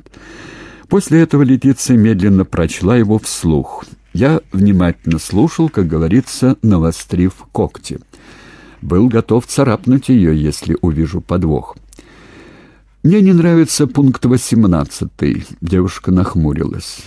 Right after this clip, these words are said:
"Тут сказано, что судовладелец не несёт ответственности за неуспех экспедиции в случае, если пленник умрёт". Последнее слово она произнесла с усилием.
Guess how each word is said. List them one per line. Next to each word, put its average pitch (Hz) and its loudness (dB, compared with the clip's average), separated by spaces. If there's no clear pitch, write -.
"Тут 185 0
сказано, 131 2
что - -2
судовладелец 101 0
не 110 4
несёт 92 0
ответственности 147 -2
за 110 2
неуспех 98 0
экспедиции 85 -2
в 78 -4
случае, 120 0
если 85 -2
пленник 160 0
умрёт". 107 -2
Последнее 156 2
слово 139 2
она 104 4
произнесла 90 0
с - -14
усилием. 71 -2